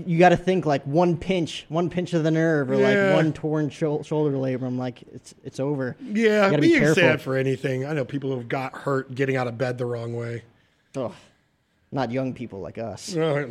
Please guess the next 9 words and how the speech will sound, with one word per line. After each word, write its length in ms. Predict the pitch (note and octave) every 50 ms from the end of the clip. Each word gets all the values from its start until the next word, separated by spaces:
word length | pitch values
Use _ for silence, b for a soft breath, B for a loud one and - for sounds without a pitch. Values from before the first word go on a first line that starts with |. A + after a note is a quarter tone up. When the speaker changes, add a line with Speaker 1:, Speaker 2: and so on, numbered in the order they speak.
| B2+ - -
Speaker 2:
I'm 180 | - D#3+ F3
not 180 | F3 D#3 C#3 B2+
young. 240 | B2+ A#2+ A2+ A2 G#2+ - - G3+ -
<laughs> 220 | - - F3+ - -
Speaker 1:
How 80 | C3+
old 160 | C#3+ E3 F#3 G#3
are 60 | G#3
you? 120 | A#3+ D4+ B B B B B B B B B _ -
Speaker 2:
Uh, 760 | D#3 D#3+ D#3 D#3 D#3 D#3 D#3 D#3 D#3 D#3 D3+ D#3 D#3 D#3 D#3